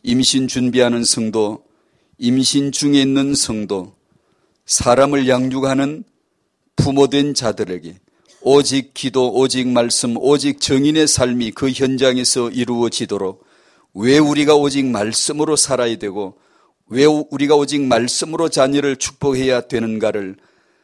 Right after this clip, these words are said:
주님 들려주시고 깨닫게 하여 주시옵소서. 저희들은 말씀을 모릅니다. 하나님이 가르쳐 주시고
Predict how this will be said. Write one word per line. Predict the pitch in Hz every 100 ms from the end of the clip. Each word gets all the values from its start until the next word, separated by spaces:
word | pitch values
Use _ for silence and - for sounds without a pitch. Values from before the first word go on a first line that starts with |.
| _ _
주님 | - 127 123 110
들려주시고 | 131 117 117 107 107 - 98 104 98
깨닫게 | - 120 120 - - 123
하여 | 113 113 123 127
주시옵소서. | - 120 104 - 95 - 92 - 95 107 _ - _ - -
저희들은 | 143 143 139 147 135
말씀을 | 113 113 - 127 123
모릅니다. | 104 113 113 110 101 95 87 _ _ _ _ _ _ _ _
하나님이 | _ - 151 156 156 156 160 143 135
가르쳐 | - 131 139 - 127
주시고 | 107 104 107 98 95